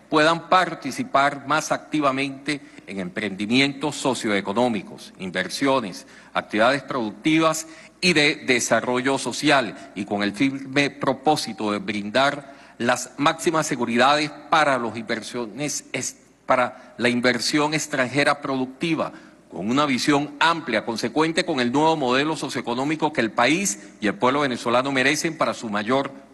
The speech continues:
prosperidad y bienestar. Considerando la necesidad de mantener las acciones del Estado para evitar la impunidad en las transacciones cambiarias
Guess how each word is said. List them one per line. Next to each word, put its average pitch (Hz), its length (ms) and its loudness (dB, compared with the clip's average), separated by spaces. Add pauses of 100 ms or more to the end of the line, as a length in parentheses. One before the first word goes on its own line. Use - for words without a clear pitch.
prosperidad 117 880 2
y 117 60 -4
bienestar. 113 720 0 (480)
Considerando 107 560 0
la 170 100 6
necesidad 123 420 0
de 160 60 2
mantener 131 400 -2
las 151 140 0
acciones 143 440 -2
del 117 120 -2
Estado 135 380 0
para 127 160 0
evitar 107 320 0
la 156 140 2
impunidad 135 600 0
en 156 80 -2
las 135 140 -2
transacciones 135 1000 -2
cambiarias 139 760 0